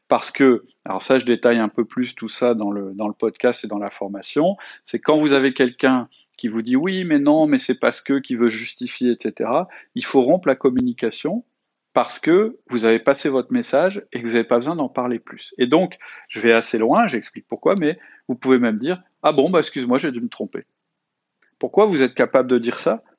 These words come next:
Parce que regardez, même si vous vous dites ça, ah,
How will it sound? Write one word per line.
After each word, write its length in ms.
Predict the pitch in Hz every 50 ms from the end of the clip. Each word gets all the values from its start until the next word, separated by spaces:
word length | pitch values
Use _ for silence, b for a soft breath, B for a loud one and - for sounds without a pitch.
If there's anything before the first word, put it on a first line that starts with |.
| _ _
Parce 160 | 135 123 -
que 80 | - 160
regardez, 420 | 143 123 123 110 104 104 104 - _ _ _ _ _ _ _ _ _ _ _ _ _ _ _ _ _ _ _ _ _ - _ -
même 200 | 127 151 180 190
si 140 | - - 139
vous 160 | 123 120 113
vous 80 | 113 110
dites 180 | 113 107 104
ça, 280 | - - 160 202 226 - _ _ _ -
ah, 140 | - -